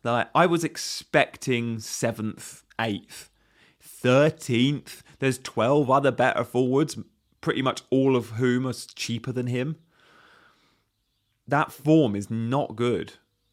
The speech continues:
And I don't know if it's Villa's lack of bite in attack. I don't love Villa playing with Diaby and Bailey. For me, it should be one or the other.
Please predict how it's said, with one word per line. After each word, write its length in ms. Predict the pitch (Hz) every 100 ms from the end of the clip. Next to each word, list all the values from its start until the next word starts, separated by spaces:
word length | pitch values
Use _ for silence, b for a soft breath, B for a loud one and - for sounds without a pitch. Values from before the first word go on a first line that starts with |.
| -
And 80 | 131
I 60 | 135
don't 180 | 143
know 200 | 160 143 -
if 140 | 143 -
it's 180 | - 117
Villa's 680 | 104 123 135 131 113 - -
lack 380 | 113 117 -
of 460 | 113 98 95 - - -
bite 500 | 101 98 98 123 - _ -
in 80 | 113
attack. 500 | 107 127 139 - - B B B B
I 80 | -
don't 340 | 110 143 160 113
love 340 | 120 127 143
Villa 180 | 139 127
playing 300 | - 120 120
with 180 | 117 113
Diaby 420 | 113 117 110 104
and 160 | 120 117
Bailey. 360 | 127 127 139
For 220 | 160 -
me, 200 | 120 143
it 80 | 123
should 140 | - 101
be 80 |
one 180 | 107 107
or 100 | 101
the 140 | 104 101
other. 280 | 98 151